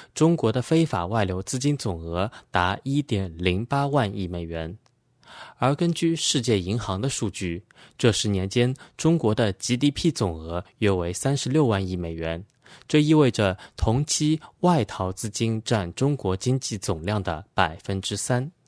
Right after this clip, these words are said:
自从习近平执掌中国大权以来，全国范围内加大了反腐力度，但是在海外追逃、海外追赃方面也遇到了不小的阻力。不少观察人士指出，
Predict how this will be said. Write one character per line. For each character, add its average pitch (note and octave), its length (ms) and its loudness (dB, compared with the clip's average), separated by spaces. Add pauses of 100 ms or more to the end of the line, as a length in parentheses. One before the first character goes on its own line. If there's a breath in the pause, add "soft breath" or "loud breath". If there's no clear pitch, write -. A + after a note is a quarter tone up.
(1300 loud breath)
自 E3 120 0
从 C#3 280 2
习 C3+ 160 -2
近 D#3 180 4
平 A#2+ 240 0
执 A2 160 -2
掌 F#2+ 220 0
中 A2+ 180 0
国 G2+ 160 0
大 G2+ 180 2
权 F#2 300 -4
以 F2 60 -6
来， E2 320 -4 (320 loud breath)
全 E3+ 240 4
国 F3 120 4
范 E3 200 4
围 C3 140 4
内 C#3 260 2 (160 soft breath)
加 B2+ 240 2
大 A#2+ 180 0
了 F2+ 120 -4
反 G2+ 280 -4
腐 G2 160 -8
力 F2 180 -4
度， D#2+ 260 -6 (580 loud breath)
但 D#3+ 120 4
是 D#3 140 2
在 D3 200 4
海 F#2+ 220 -2
外 A#2 200 4
追 D#3 200 2
逃、 A2 360 0 (100)
海 - 300 -2
外 F#2 240 0
追 B2+ 220 0
赃 D3+ 220 -2
方 G2 200 -4
面 F2+ 200 -4 (240 loud breath)
也 B2+ 140 4
遇 D#3 140 2
到 C3 180 2
了 G2 300 0
不 D3+ 140 2
小 F2+ 200 -2
的 F2 120 -2
阻 F#2+ 180 -4
力。 E2+ 280 -4 (680 loud breath)
不 D#3 140 4
少 G#2+ 240 4
观 D#3 200 4
察 C#3 140 2
人 A2+ 180 0
士 A#2 140 -6
指 A2 140 -4
出， A#2+ 360 0